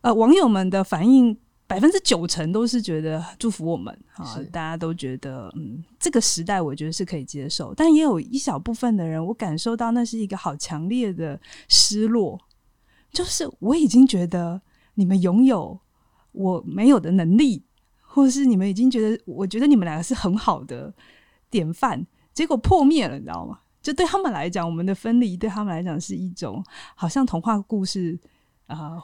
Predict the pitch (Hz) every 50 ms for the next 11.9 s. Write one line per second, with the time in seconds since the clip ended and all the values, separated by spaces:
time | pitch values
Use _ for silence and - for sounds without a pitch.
0 | - _ _ _ - 240 190 185 180 190 180 165 92 92 - - - _ _ -
1 | 226 254 262 226 233 190 180 196 208 202 185 165 156 156 147 170 175 185 190 196
2 | 180 175 180 180 175 165 - 180 175 165 160 - - 117 - - - 160 170 175
3 | 170 - - 143 127 - - - - 294 311 285 330 370 - 370 381 - 381 381
4 | - 370 370 349 - 359 349 349 339 339 359 403 381 392 403 403 359 339 - 294
5 | - 196 180 185 202 - - 277 277 277 277 277 254 233 226 - - 240 247 240
6 | 269 247 196 - _ - - - - _ _ _ 254 285 392 403 415 453 370 330
7 | 294 311 311 320 320 302 - 285 294 285 - 320 339 349 349 277 147 165 - -
8 | - 262 226 - - 190 202 214 170 151 180 - - 233 214 208 - - - -
9 | 214 220 226 - - 202 170 135 - - _ _ _ _ _ _ _ _ _ _
10 | _ _ _ _ _ _ _ 294 330 359 330 285 240 180 160 - 220 - _ _
11 | _ _ _ - - - - 311 - - 311 311 330 320 294 254 226 196